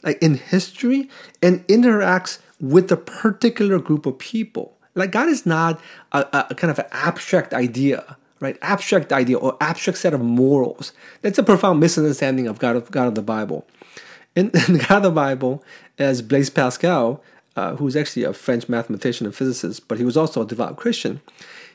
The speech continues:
Pascal basically said, "Our God is a God of Abraham, God of Isaac, God of Jacob, not a God of philosophers." It's not like some first principle, right? Some greater idea.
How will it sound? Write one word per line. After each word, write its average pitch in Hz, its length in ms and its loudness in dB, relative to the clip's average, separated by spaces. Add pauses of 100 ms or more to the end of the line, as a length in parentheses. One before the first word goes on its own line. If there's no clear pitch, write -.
(280)
Pascal 277 380 0
basically 202 280 0
said, 151 340 -2 (500)
"Our 185 120 4
God 170 440 2
is 139 140 -8
a 147 40 -6
God 127 260 0
of 113 200 -6 (100)
Abraham, 170 720 2 (260)
God 127 180 -2
of - 160 -4
Isaac, 160 560 0 (320)
God 143 160 0
of 110 100 -4
Jacob, 175 580 0
not 214 280 2
a 254 60 4
God 156 240 2
of 117 240 -4
philosophers." - 880 -4 (240)
It's - 180 -10
not 277 140 2
like 226 180 2
some 127 380 -2 (200)
first - 480 0
principle, - 640 -2
right? 175 180 -4
Some 285 340 2
greater 170 520 4
idea. 123 320 0